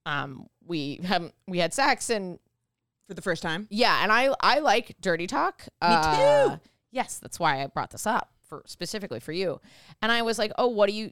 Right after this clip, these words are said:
Speaker 1: 'cause I always, like, have a lot of conversation of, like, "What do you like? What do you like to
Speaker 2: Yep.
Speaker 1: be told?" Like, all the things.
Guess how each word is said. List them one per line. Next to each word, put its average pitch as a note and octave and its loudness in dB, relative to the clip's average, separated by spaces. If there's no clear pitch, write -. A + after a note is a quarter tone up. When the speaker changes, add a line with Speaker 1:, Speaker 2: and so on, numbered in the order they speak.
Speaker 1:
'cause A#3+ -4
I C4+ 2
always, C4 2
like, A#3 0
have F#3 0
a F#3+ -2
lot F#3 2
of F#3+ -6
conversation F3 -8
of, D#3+ -12
like, D#3+ -10
"What G3+ -4
do A3+ -4
you C4 -6
like? C#4+ -6
What G3+ -10
do G3 -12
you G3 -8
like G3+ -4
to D#3+ 0
Speaker 2:
Yep. F3+ 2
Speaker 1:
be G3 -6
told?" F#3 -4
Like, E3+ -6
all D#3 -2
the E3+ -10
things. D#3+ -12